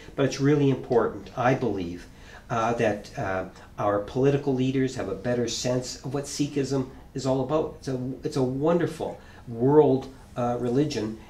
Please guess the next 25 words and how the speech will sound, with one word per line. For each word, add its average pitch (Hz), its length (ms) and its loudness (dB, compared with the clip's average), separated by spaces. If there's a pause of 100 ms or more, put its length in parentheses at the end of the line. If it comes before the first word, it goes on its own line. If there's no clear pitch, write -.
(120)
in 113 180 0
which, 117 460 2
uh, 110 560 -2
I 120 160 -2
think 127 260 -2
that 123 220 -4
the 117 60 -8
more 117 360 2
politicians 127 540 -2
understand 147 500 2
it, 262 180 -4
the - 80 -12
better 220 240 -2
appreciation - 600 0
we 190 80 4
have 190 360 2 (280)
of 139 100 -4
Sikhism - 540 -4 (280)
or 127 320 6 (180)
our 123 400 2
Indo-Canadian 147 680 4
community 131 420 2
as 110 80 -4
a 117 60 -4
whole. 151 280 -6